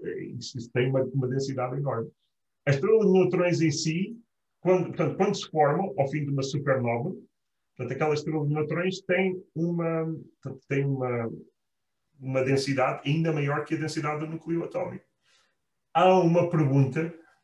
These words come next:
à qual eu estou a tentar responder, eu e muitos meus colegas, é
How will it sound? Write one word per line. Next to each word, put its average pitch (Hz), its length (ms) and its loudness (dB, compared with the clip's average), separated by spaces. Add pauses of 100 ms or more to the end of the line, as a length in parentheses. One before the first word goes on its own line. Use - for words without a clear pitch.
(120)
à 123 120 0
qual 151 220 2
eu 131 60 2
estou 131 220 -2
a - 20 -2
tentar 120 280 0
responder, 117 540 -6
eu 127 180 -2
e 123 60 0
muitos 117 260 -4
meus 113 180 -8
colegas, 143 580 -8
é 120 320 -4